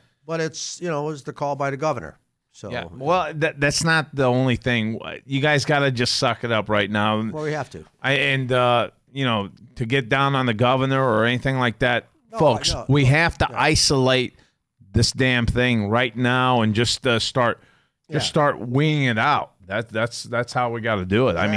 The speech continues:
Speaker 1: Exactly.
Speaker 2: we cannot take chances. I don't, like I
Speaker 1: Right.
Speaker 2: said earlier when we were driving, I got, uh, I'm Armenian, and we got people in Armenia going to church, and I'm like, "Don't
Speaker 1: You
Speaker 2: go
Speaker 1: don't
Speaker 2: to
Speaker 1: have to.
Speaker 2: church. Stay home.
Speaker 1: Right.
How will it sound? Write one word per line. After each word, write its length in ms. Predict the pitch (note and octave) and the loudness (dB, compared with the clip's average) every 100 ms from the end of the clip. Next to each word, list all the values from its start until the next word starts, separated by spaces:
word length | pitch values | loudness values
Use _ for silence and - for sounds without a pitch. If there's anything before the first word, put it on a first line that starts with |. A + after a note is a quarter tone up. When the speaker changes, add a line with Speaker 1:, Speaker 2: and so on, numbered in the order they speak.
| G#2 | 0
Speaker 1:
Exactly. 120 | A2 | -2
Speaker 2:
we 100 | B2 | -2
cannot 720 | - C#3 B2+ B2+ C#3 C3 A#2 - - | -2 -2 0 0 0 0 -4 -10 -6
take 220 | C3 A#2 | -2 -2
chances. 500 | - C#3 C3+ C3 C#3 | 0 0 0 0 -2
I 160 | C3 G3+ | 0 0
don't, 160 | F#3 - - _ _ F#3 | 0 -6 -16 _ _ -10
like 360 | E3 F3 F3 | -6 -2 0
I 60 | E3 | 0
Speaker 1:
Right. 80 | D3 | 2
Speaker 2:
said 240 | F#3+ D#3+ | 2 4
earlier 400 | D#3+ G3 D3+ B2 | 4 4 4 4
when 240 | B2 B2 | 2 2
we 80 | B2+ | 4
were 100 | C3+ | 2
driving, 600 | A2+ B2 C#3+ F#3+ D3+ F2+ - _ _ _ _ _ _ _ - | 2 2 4 2 2 -2 -4 _ _ _ _ _ _ _ -4
I 120 | D#3+ | 0
got, 220 | F#3+ D#3+ | 2 4
uh, 320 | D3 C3+ A#2+ G#2 | 4 4 2 0
I'm 240 | - D3+ D#3 | -2 0 2
Armenian, 580 | C3+ A#2+ D3 D#3+ A2+ A#2 | 2 4 2 2 2 2
and 240 | A#2+ B2 | 2 0
we 100 | C#3 | 0
got 240 | E3+ D#3+ - - | 0 -2 -6 -14
people 280 | E3 D#3+ D#3+ | -10 -8 -4
in 100 | C#3 | -2
Armenia 420 | C3 C3+ D#3+ E3+ | 0 0 -2 -4
going 260 | A#2+ C3+ C#3+ | 0 0 0
to 60 | A#2 | -4
church, 400 | - F#3+ G#3 - | -4 -2 -2 0
and 100 | C#3+ | 0
I'm 180 | D#3 D#3 | 0 -2
like, 240 | D3 - _ _ _ | -4 -6 _ _ _
"Don't 140 | B3+ A3+ | -2 2
Speaker 1:
You 20 | |
Speaker 2:
go 140 | B3 | 2
Speaker 1:
don't 80 | B3 | 2
Speaker 2:
to 40 | F#3+ | 4
Speaker 1:
have 40 | |
to. 60 | B3+ | 4
Speaker 2:
church. 460 | C#4+ A3 - - _ | 6 4 0 -8 _
Stay 340 | - - G#3 G#3+ | -8 0 2 4
home. 400 | G#3 C4 A#3 G#2 - - | 4 4 4 0 -6 -18
Speaker 1:
Right. 140 | A#2 | -18